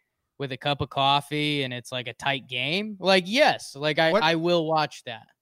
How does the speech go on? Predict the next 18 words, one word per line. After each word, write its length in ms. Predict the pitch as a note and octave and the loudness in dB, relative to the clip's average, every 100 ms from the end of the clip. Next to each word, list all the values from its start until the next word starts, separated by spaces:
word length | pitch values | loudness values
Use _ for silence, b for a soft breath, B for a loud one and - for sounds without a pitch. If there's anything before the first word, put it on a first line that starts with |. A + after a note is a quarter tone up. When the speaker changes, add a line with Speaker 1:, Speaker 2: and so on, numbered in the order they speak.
| _ - | _ -2
Speaker 2:
I'll 180 | D3 F3 | 2 6
do 140 | E3+ | 6
that 220 | E3 C3+ - | 6 2 0
too. 180 | E3+ | 0
I 120 | B2+ A#2 | 2 0
got 200 | C3 C3 | 0 0
up 120 | C3+ | 0
today 240 | - C3 | -4 -2
at 100 | B2+ | -2
seven 300 | - C#3 B2 | -2 -2 -2
o'clock, 580 | A#2 - C3+ A#2 G2 - _ _ _ - | -2 -2 0 0 -2 -12 _ _ _ -4
but 220 | C#3 C3 | 0 2
I 120 | B2+ | 0
was 120 | C3 | 0
Speaker 1:
Yeah. 160 | D3+ A#2+ | 0 0
Speaker 2:
like, 80 | G#2 _ | -4 _
you 100 | C#3 | -10
know, 280 | B2 G#2 G#2 | -8 -8 -12